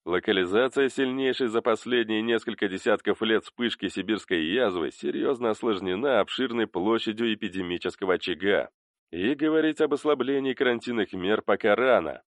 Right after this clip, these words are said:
Всё ещё проводится временная эвакуация населения, формируются дополнительные подразделения Министерства обороны, которые войдут в состав контингента сдерживания.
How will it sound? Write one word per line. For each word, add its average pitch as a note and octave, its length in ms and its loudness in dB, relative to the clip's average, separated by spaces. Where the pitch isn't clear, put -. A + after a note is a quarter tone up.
Всё F#2 380 0
ещё A#2+ 260 0
проводится A#2 640 2
временная A2+ 460 0
эвакуация G#2 560 2
населения, A#2 640 0
формируются C#3 640 0
дополнительные A#2 720 0
подразделения F#2+ 840 -2
Министерства G2 680 -2
обороны, E2 640 0
которые B2 640 0
войдут C#3 380 0
в - 40 -20
состав A2 500 2
контингента G2 840 -2
сдерживания. E2+ 920 -2